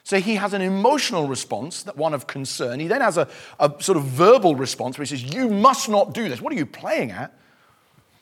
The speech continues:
And then he effectively has an active response where he himself puts his money where his mouth is. He says, "I paid for it in the end."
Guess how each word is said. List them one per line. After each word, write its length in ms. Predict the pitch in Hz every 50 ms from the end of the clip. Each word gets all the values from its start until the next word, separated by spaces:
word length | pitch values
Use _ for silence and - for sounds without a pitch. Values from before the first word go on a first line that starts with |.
| _ _ _ _ -
And 120 | 165 175
then 140 | 196 240 269
he 240 | 254 233 214 160 - -
effectively 380 | 208 185 - 226 196 175 170 175
has 160 | 170 180 175
an 80 | 175 190 - -
active 480 | 220 269 - - - - 175 143 117
response 480 | 123 117 - - - 120 120 131 127 -
where 160 | 156 165 165
he 300 | 160 160 - 240 240 233
himself 720 | 190 - 214 190 170 - - - 233 180 135 117 - - _ _ _ - - - _ _ _
puts 220 | - - 240 -
his 100 | 226 185
money 200 | 175 175 170 190
where 120 | 185 190 202
his 120 | 214 202
mouth 300 | 208 208 294 320 - -
is. 120 | 214 - 120
He 40 |
says, 160 | 127 - 160 143
"I 140 | 175 196
paid 240 | 202 - 214 302 311
for 140 | - - 90
it 80 | 69 82
in 60 | 95
the 100 | 95 101
end." 260 | 120 156 214 -